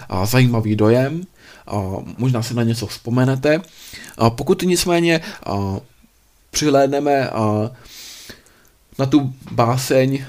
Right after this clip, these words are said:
a, z pohledu vědy, pak, a, se nezaměřujeme tedy na to, co to v nás vyvolává za pocity a tak dále, ale spíše, a, tady hodnotíme metrum,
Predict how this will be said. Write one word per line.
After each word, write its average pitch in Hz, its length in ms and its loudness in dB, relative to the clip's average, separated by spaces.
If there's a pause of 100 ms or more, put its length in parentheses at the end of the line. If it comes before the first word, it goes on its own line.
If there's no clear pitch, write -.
(120)
a, 87 140 -2
z - 100 -6
pohledu 123 560 2 (340)
vědy, 117 400 4 (420)
pak, - 500 -4 (100)
a, 104 60 -4 (420)
se 143 260 -2
nezaměřujeme 131 680 0
tedy 120 280 -4 (140)
na 110 100 -2
to, 113 280 2 (680)
co 101 140 0
to 110 80 4
v 110 60 4
nás 107 240 2
vyvolává 107 500 2
za 101 100 -6
pocity 131 400 -2
a 117 80 0
tak 113 180 2
dále, 131 260 6 (380)
ale 147 200 6
spíše, 147 600 2
a, 113 200 2
tady 123 180 0
hodnotíme 110 500 0
metrum, 123 720 6